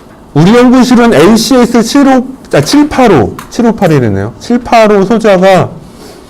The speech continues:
거의, 거의 주력이죠. 근데 요번에 영화테크, 아, 영화테크 얘기하면 안 되는데. 여튼간에 전류 센서 뭐 바꿔달라고 했죠.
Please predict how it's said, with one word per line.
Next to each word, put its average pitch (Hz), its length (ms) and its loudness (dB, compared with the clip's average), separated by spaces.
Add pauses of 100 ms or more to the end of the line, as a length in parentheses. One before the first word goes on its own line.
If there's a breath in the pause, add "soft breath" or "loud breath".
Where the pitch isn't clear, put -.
(840 loud breath)
거의, 247 760 2 (140)
거의 226 760 2
주력이죠. 160 800 0
근데 185 440 2 (760 loud breath)
요번에 196 360 4
영화테크, 202 880 0 (240)
아, 110 80 -8
영화테크 127 420 -6
얘기하면 107 300 -6
안 95 60 -10
되는데. 104 180 -8
여튼간에 156 580 0
전류 196 260 0
센서 220 280 0
뭐 147 100 0
바꿔달라고 156 500 0
했죠. 95 260 -6